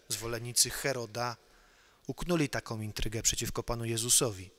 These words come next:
Przyszli do Niego już z bardzo konkretnym pytaniem. Oczywiście zaczęli klasycznie, jak to ludzie, którzy knują intrygę, zaczęli pochlebstwem. Powiedzieli: „Nauczycielu, znasz prawdę, wprawdzie nauczasz”.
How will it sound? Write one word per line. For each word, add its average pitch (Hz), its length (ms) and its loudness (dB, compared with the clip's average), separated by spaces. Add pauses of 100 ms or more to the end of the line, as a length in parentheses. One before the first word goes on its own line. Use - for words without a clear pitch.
(840)
Przyszli 175 320 10
do 147 100 8
Niego 151 280 6
już 135 140 4
z 123 40 0
bardzo 135 640 4 (340)
konkretnym 135 540 2
pytaniem. 110 580 0 (680)
Oczywiście 143 400 2
zaczęli 139 680 2
klasycznie, 135 580 4
jak 113 180 -6
to 113 340 -6 (240)
ludzie, 123 300 0
którzy 120 300 -2
knują 131 320 -2
intrygę, 113 360 -6
zaczęli 117 340 0
pochlebstwem. - 640 2 (600)
Powiedzieli: 123 540 -2 (320)
„Nauczycielu, 117 840 -2
znasz - 260 -2
prawdę, 117 360 -6
wprawdzie 117 380 -4
nauczasz”. 117 640 0